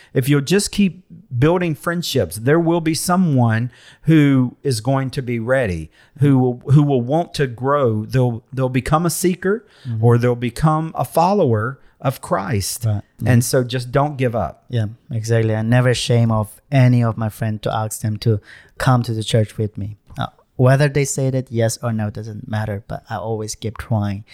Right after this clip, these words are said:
Speaker 1: Mm-hmm.
Speaker 2: That, you know, some people ended up will go to church with me. Some of them no, but, but still I kept trying. Whoever I met my, like, in my life, and so it just,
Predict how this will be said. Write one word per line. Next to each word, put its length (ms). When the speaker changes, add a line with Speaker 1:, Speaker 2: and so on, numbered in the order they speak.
Speaker 1:
Mm-hmm. 180
Speaker 2:
That, 160
you 60
know, 160
some 280
people 360
ended 260
up 240
will 80
go 200
to 80
church 300
with 80
me. 140
Some 260
of 160
them 180
no, 320
but, 120
but 260
still 360
I 120
kept 260
trying. 480
Whoever 340
I 100
met 220
my, 180
like, 180
in 80
my 140
life, 360
and 100
so 180
it 200
just, 320